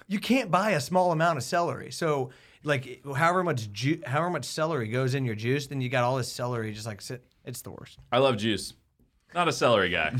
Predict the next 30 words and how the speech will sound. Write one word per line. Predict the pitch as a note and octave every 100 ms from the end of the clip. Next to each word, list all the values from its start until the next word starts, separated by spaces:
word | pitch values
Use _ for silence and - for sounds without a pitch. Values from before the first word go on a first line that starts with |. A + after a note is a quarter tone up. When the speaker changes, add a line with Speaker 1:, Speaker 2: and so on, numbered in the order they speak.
| - -
Speaker 2:
Not | E3
a |
celery | F#3 D3 B2+ G#2+
Speaker 1:
<laughs> | G2+
Speaker 2:
juice | F#2+ G2 F#2
guy. | G2 D#2+ D#2
Speaker 1:
Well, | D#3+
it's | E3
got | C3 F#3+
a |
ton | D#3+ F3
of | C#3
water | B2 D3+ E3 C#3+ G#2+
in | G#2
it, | G#2 F#2
so, | F2+ C3+
Speaker 2:
Uh, |
Speaker 1:
like, | B2+ B2
it | C3+
add, | - C3 C#3+ -
Speaker 2:
yeah. |
Speaker 1:
it | C3+
gives | D#3 D3
you | D3
more | B2+
volume. | G#2+ G#2 B2+ A2+ B2+ C3+
That's | A#2 E2+
Speaker 2:
Great. | D2
Speaker 1:
like, | - - -
yeah. | C2+